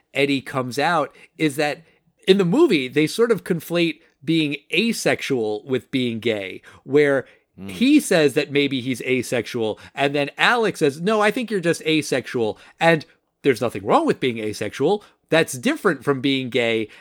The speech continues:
Speaker 1: And they sort of, like, mix those two up. That to me was kind of weird.
Speaker 2: I think his quote-unquote asexuality is very confused. He's a good-looking guy. He probably has been, uh, hit on by girls, and Lara Flynn Boyle is beautiful.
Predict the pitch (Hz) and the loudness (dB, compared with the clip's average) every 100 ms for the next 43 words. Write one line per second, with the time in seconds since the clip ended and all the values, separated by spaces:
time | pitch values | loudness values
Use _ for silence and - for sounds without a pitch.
0 | - 160 165 185 175 202 220 233 160 165 | -4 -2 2 0 0 0 2 2 0 0
1 | 139 - _ _ 120 113 143 - - 147 | 0 -4 _ _ -14 -4 -2 -2 -6 4
2 | 156 160 147 - 175 147 139 131 254 - | 4 4 0 -2 0 0 -2 -2 -2 -4
3 | - - _ _ _ 156 185 240 - 165 | -20 -20 _ _ _ -2 0 0 -2 -2
4 | 151 131 117 - 135 123 104 - 123 113 | -2 -2 -4 -2 -2 -2 -6 -14 -12 -6
5 | 127 110 101 104 110 - - _ _ 160 | -4 -2 -4 -6 -10 -14 -20 _ _ -8
6 | 208 208 233 - 143 - 135 127 117 120 | -8 -6 -8 -6 -8 -6 -6 -6 -6 -6
7 | - 127 117 - 117 - 110 95 98 113 | -6 -10 -8 -8 -8 -8 -6 -6 -6 -8
8 | 127 131 - - - 135 131 - 202 208 | -8 -10 -14 -20 -18 -12 -12 -10 -6 -6
9 | 208 - 135 135 123 110 - _ - 139 | -6 -8 -8 -8 -8 -8 -16 _ -12 -10
10 | 101 78 80 147 165 147 - 120 110 107 | -10 -12 -6 -6 -4 -8 -8 -10 -8 -8
11 | 98 101 104 - - 127 - - 135 151 | -8 -8 -8 -12 -16 -16 -14 -10 -8 -6
12 | 139 107 131 113 110 104 98 92 104 123 | -8 -6 -6 -6 -8 -12 -12 -12 -8 -8
13 | 107 110 104 101 110 110 113 98 85 87 | -8 -10 -10 -10 -10 -10 -10 -12 -12 -8
14 | 107 104 117 107 101 151 - - _ 107 | -8 -6 -10 -10 -6 -6 -8 -18 _ -16
15 | 92 131 156 113 95 87 | -12 -8 -6 -8 -10 -14